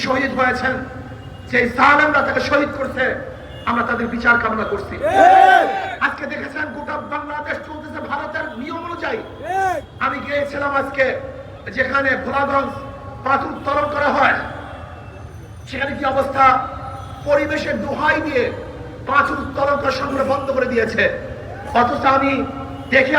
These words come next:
Speaker 1: আসছি ওয়াদুরি ভারতের মধ্যে, ভারতের সীমানার মধ্যে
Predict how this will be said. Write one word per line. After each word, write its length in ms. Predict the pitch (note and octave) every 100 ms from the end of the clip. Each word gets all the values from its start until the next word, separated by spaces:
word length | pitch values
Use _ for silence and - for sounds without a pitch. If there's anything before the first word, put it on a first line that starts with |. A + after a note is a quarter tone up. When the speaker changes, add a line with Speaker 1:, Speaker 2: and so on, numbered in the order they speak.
| D#4
Speaker 1:
আসছি 260 | D4 D4+ C#4 - - - -
ওয়াদুরি 460 | D4 D4 D4 D4+ D#4+ D#4
ভারতের 340 | C4+ - D4+ C#4+
মধ্যে, 280 | C#4 G#3+ B3+ G#3 - - - - -
ভারতের 380 | C4 D4+ D4 C#4+ -
সীমানার 380 | D#4 D#4 D#4+ D#4
মধ্যে 260 | D4 -